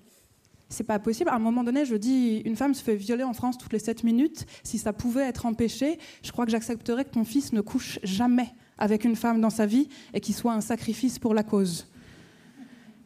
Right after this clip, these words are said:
Et ça passe pour une bonne blague et on continue. Et surtout, à un moment, je réalise, en fait, la, la, la,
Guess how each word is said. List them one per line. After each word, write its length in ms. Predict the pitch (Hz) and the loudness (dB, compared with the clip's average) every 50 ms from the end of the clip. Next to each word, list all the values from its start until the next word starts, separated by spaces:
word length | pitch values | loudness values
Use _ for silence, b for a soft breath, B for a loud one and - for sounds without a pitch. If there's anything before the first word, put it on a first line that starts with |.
| _ _ _ _ _ _ _ _ _ _ _ _ _ - | _ _ _ _ _ _ _ _ _ _ _ _ _ -2
Et 100 | 240 220 | -2 0
ça 160 | - 240 214 | 0 0 -2
passe 240 | - 254 240 233 - | 0 0 0 0 -2
pour 160 | - 226 214 | -2 0 2
une 140 | 220 214 196 | 2 2 4
bonne 200 | 214 214 214 208 | 2 2 2 2
blague 360 | 196 233 254 294 339 349 269 | 0 0 2 2 2 2 2
et 100 | 269 226 | 2 2
on 80 | 214 208 | 2 0
continue. 520 | 220 226 214 202 - 233 226 247 302 359 | 0 0 0 2 2 2 4 4 4 4
Et 140 | - - 233 | 2 0 -2
surtout, 380 | - - - 214 - - 359 | -4 -2 -4 -4 -2 0 0
à 60 | 349 262 | 0 2
un 20 | |
moment, 260 | 220 214 247 311 339 | 2 2 2 2 2
je 140 | 294 233 233 | 0 0 0
réalise, 420 | 214 196 202 196 208 262 311 302 | 0 2 2 2 2 2 2 2
en 80 | 277 220 | 2 0
fait, 180 | 226 254 - 277 | 0 0 -2 -2
la, 220 | - 220 208 196 | 0 0 2 2
la, 140 | 196 208 - - | 2 0 0 0
la, 140 | 220 202 | -2 -2